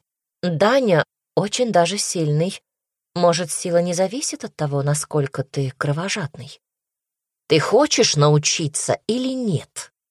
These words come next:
раздражённо спросил он. "Конечно". "Но?" "Я не знаю. Я же обещала Насте, что буду хорошо себя вести и больше не сорвусь. Когда передумаешь, скажи мне.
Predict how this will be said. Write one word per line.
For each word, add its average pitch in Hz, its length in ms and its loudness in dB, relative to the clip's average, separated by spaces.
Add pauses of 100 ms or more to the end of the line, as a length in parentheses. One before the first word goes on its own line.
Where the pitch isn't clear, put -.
(320)
раздражённо 139 680 0
спросил 151 580 -2
он. 127 140 -2 (440)
"Конечно". 156 680 -2 (640)
"Но?" 156 600 4 (800)
"Я 147 340 0
не 156 140 0
знаю. 151 580 0 (420)
Я 170 240 4
же 160 120 4
обещала 175 640 2
Насте, 175 500 -2
что 151 220 -2
буду 170 220 -2
хорошо 175 420 0
себя 147 300 -2
вести 160 520 -2 (140)
и 165 120 2
больше 151 340 2
не 190 120 -2
сорвусь. 233 560 -6 (840)
Когда 202 440 4
передумаешь, 208 960 4
скажи 190 640 2
мне. 151 440 0